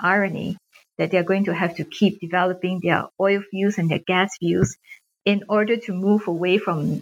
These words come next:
from that, uh, to go into alternative energy. So again, they're going to have to keep trying to attract investments in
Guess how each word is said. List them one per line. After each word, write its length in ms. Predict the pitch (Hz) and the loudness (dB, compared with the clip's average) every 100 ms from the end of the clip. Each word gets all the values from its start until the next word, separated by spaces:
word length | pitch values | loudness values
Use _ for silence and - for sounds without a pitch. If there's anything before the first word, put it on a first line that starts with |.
| - | -2
from 180 | 170 160 | -2 0
that, 280 | 185 180 170 _ _ _ | 2 2 0 _ _ _
uh, 120 | 156 156 | -4 -2
to 140 | 175 | -2
go 220 | 170 175 | 2 2
into 560 | 160 165 - 165 151 156 - | 2 -4 -2 0 0 -2 -2
alternative 580 | 160 - 180 165 160 - | -2 0 -2 -2 -4 -2
energy. 440 | 196 175 165 110 - - - - _ | 0 0 -2 -6 -8 -18 -20 -20 _
So 480 | - 196 180 180 - _ - | -6 -2 0 -2 -8 _ -10
again, 320 | 170 202 226 | -2 0 2
they're 100 | 208 | 0
going 200 | 170 190 | -2 -4
to 60 | 196 | -2
have 180 | 170 170 | -2 -4
to 100 | 160 - | -10 0
keep 220 | 208 180 - _ _ | 2 2 -4 _ _
trying 360 | - 190 196 202 | 0 2 2 2
to 120 | - | -2
attract 420 | 175 - 180 - | -2 0 0 0
investments 520 | 175 165 175 180 170 | -2 0 0 -2 0
in 160 | 160 | -2